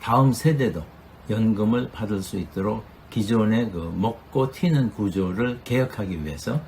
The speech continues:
여야 정당 대표와 또 전문가로 구성된 공적 연금 개혁 특위를 발족시키겠다고 했습니다. 어, 케이디아이 출신 경제학자라는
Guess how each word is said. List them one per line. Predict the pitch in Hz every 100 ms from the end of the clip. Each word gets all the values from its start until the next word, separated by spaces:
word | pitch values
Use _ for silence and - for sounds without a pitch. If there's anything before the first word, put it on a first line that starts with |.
| - - - - -
여야 | 110 110 107 101 95
정당 | - 107 104 95 82 78
대표와 | 104 104 - 82 73 - - - -
또 | - 85
전문가로 | - 110 110 113 98 95 90
구성된 | - 101 104 92 85 76 107 180 - - -
공적 | - 110 117 - 123 120 117 101
연금 | 98 104 98 95 113 113
개혁 | 101 98 90 -
특위를 | - 175 143 92 180 - - - - -
발족시키겠다고 | 104 98 - 92 - - - 92 - - 82 98 131 139 - - - -
했습니다. | 101 - 147 - - - - - - - - - -
어, | 101 98
케이디아이 | - 170 175 165
출신 | 147 160 151 113 123 190
경제학자라는 | 127 120 110 104 101 - 104 95 95 90 95 113 117